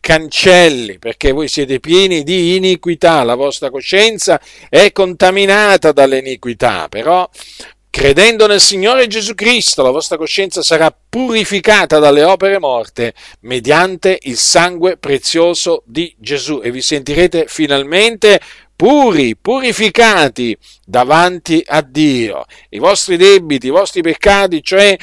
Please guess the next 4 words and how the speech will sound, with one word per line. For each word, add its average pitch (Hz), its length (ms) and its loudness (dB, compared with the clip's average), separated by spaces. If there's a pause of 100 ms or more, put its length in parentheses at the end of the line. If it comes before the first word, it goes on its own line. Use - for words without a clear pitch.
(140)
saranno 196 840 0 (300)
cancellati, 180 1500 2
vi 117 140 -12
sentirete 160 880 2